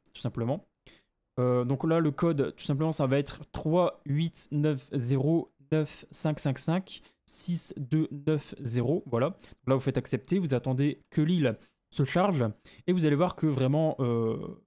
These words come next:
le glitch, il est très, très, très facile. Vous allez voir, hein, il n'y a vraiment rien à faire. Euh, alors, c'est pas un glitch A F K. Donc, va falloir tout le temps, euh, spammer la touche.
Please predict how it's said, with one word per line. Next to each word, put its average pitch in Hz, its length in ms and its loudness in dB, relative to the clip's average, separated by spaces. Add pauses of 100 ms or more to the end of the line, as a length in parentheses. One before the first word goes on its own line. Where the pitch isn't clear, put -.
le 131 140 0
glitch, 139 300 -2
il 123 100 0
est 139 100 -6
très, - 200 -2
très, - 160 -4
très 151 140 -2
facile. 143 480 0 (440)
Vous 117 60 2
allez 139 100 4
voir, 165 160 2
hein, 143 40 2
il 131 40 2
n'y 127 40 2
a 120 40 -2
vraiment 135 260 0
rien 135 220 2
à 131 80 2
faire. - 320 -2 (360)
Euh, 127 340 2
alors, 147 200 2
c'est 156 120 2
pas 240 180 2
un 196 40 2
glitch 165 280 0
A 151 80 4
F - 80 -4
K. - 80 0 (400)
Donc, 123 160 -2
va 123 140 0
falloir 139 280 0
tout - 100 -8
le 147 60 -4
temps, 170 300 2
euh, - 20 2
spammer 170 360 0
la 135 100 2
touche. - 320 -2